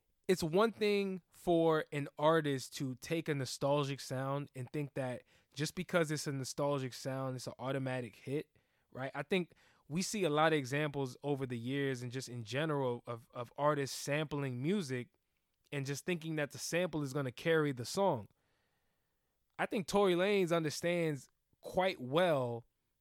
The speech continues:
the, the core of music, which is that sampling doesn't guarantee you a hit. Like, it's actually what you do with the performance and what you do with the song and how you flip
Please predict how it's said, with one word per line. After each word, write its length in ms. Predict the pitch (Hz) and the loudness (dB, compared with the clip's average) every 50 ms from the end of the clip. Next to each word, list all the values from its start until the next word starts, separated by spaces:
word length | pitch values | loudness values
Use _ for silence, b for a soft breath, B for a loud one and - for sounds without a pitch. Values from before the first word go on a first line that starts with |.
| _ - | _ -12
the, 380 | 120 135 151 156 151 147 139 131 120 | -6 -4 -2 -2 -2 -2 -2 -4 -6
the 80 | 131 - _ | -8 -10 _
core 360 | - - - 185 185 175 156 | -8 0 2 4 6 6 4
of 100 | 131 123 | 4 0
music, 420 | 135 147 165 180 180 147 143 123 | -2 -2 -2 -2 0 -2 -4 -4
which 200 | 131 147 135 - | -4 -6 -6 -4
is 140 | 143 135 127 | -6 -6 -4
that 220 | 131 139 135 131 - _ _ | -2 -2 -2 -2 -4 _ _
sampling 540 | - - - 180 202 196 - 175 170 156 | -10 -6 -2 -2 -2 -2 -2 -4 -4 -2
doesn't 300 | 143 156 151 147 147 135 | 0 0 0 0 -2 -4
guarantee 420 | 127 143 151 147 143 135 - - 156 | -2 -2 -2 -2 -2 -4 -4 -6 -6
you 240 | 147 131 123 117 110 | -4 -2 -4 -4 -4
a 40 | 107 | -6
hit. 300 | 113 147 156 147 - - | -2 0 0 0 0 -4
Like, 180 | 123 131 139 | -6 -4 -4
it's 140 | 151 156 - - | -4 -6 -6 -2
actually 600 | 160 160 170 160 - - 160 156 160 156 147 131 b b b b b b b | 2 2 2 2 -2 -8 -6 -6 -6 -6 -6 -10 b b b b b b b
what 240 | b 151 170 - - | b 0 0 0 0
you 100 | 196 180 | -4 -4
do 200 | 147 131 170 175 | 2 2 4 4
with 220 | 170 160 151 - | 4 2 -2 -2
the 100 | - 139 | -4 -6
performance 800 | 120 - 117 - - - 175 196 185 139 117 104 - - - - _ _ _ _ _ _ _ _ _ _ _ _ _ _ | -4 -4 -12 -12 -2 2 4 4 4 4 0 -4 -12 -18 -20 -20 _ _ _ _ _ _ _ _ _ _ _ _ _ _
and 120 | - 123 139 | -8 -2 -2
what 140 | 165 165 208 | 0 0 0
you 80 | 208 | -2
do 200 | 156 131 190 214 | 4 6 6 6
with 240 | 220 202 208 190 - | 6 6 2 0 0
the 100 | - 165 | -4 -4
song 440 | 135 - - 190 190 190 180 160 143 | -4 0 2 4 6 6 6 4 2
and 80 | 131 | 0
how 80 | 131 160 | 0 -2
you 180 | 156 147 143 131 | -2 -2 -4 -8
flip 380 | - - - - 185 196 - | -10 -12 -4 -2 -2 -2 -2